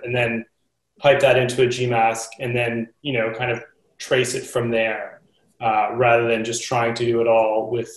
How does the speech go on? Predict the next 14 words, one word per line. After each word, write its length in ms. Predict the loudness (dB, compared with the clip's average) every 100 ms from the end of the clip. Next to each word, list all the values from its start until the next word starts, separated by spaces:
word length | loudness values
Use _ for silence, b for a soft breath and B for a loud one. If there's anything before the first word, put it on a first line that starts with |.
| -6
uh, 160 | -4 -2
splines 720 | -4 -2 0 0 -2 -6 -8
and, 240 | -10 -10
and, 280 | -10 -10 -10 -10
you 100 | -6
know, 220 | -6 -8 -16 b b b b b _ _ _
it 120 | -18 -4
just 280 | -2 0
was, 400 | 0 0 -2 -8 -4
was 320 | -2 -2 -6 _
getting 200 | 0 2
a 20 |
little 200 | 2 0
gobbly-goobly. 960 | 4 4 4 2 2 2 2 0 -4 -8